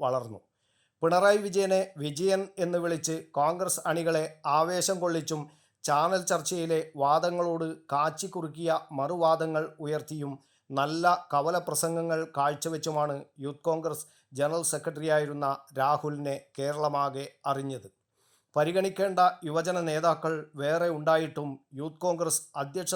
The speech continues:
സ്ഥാനത്തേക്കും പാലക്കാട്ടെ ഉപതെരഞ്ഞെടുപ്പിലും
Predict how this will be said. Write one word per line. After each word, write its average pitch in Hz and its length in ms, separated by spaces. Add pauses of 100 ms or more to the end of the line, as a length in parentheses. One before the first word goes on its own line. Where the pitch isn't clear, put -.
സ്ഥാനത്തേക്കും 151 640 (440)
പാലക്കാട്ടെ 151 600 (260)
ഉപതെരഞ്ഞെടുപ്പിലും 143 840